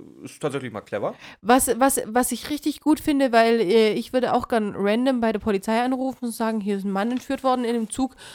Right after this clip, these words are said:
Speaker 2: und mal sehen, wie die reagieren würden, weil ganz ehrlich, ich hab keine Beweise, gar nichts. Wieso umstellen die den kompletten Zug?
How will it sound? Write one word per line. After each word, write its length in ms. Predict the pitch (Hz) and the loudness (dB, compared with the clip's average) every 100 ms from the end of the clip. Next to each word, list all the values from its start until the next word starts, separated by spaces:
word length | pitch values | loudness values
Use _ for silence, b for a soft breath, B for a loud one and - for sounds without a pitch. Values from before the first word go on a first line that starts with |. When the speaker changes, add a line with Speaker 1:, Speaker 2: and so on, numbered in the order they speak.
| B | B
Speaker 2:
und 120 | 214 | -2
mal 140 | 220 202 | 2 2
sehen, 240 | 226 214 | 2 0
wie 80 | 196 | -2
die 180 | 202 220 | 0 2
reagieren 500 | 226 233 240 254 233 | 2 0 0 0 2
würden, 280 | 254 247 214 | 0 2 2
weil 140 | 175 | 2
ganz 200 | 190 190 | 0 -2
ehrlich, 420 | 180 196 285 - _ _ _ _ _ _ - | -2 0 -2 -4 _ _ _ _ _ _ -2
ich 160 | 240 | 0
hab 100 | 220 | 0
keine 220 | - 202 185 | 0 0 0
Beweise, 380 | 190 190 202 | 0 0 0
gar 360 | 165 190 156 185 | -2 -2 -2 -4
nichts. 560 | 202 320 349 - - - _ _ _ _ _ _ _ _ - | 0 0 -2 -8 -18 -20 _ _ _ _ _ _ _ _ -8
Wieso 420 | 220 254 247 254 | 2 2 6 6
umstellen 500 | 226 254 233 - 226 | 6 4 2 4 4
die 80 | 233 | 4
den 160 | 202 185 | 2 0
kompletten 420 | 180 190 185 196 | 0 0 0 -2
Zug? 340 | - 277 - | -4 -6 -6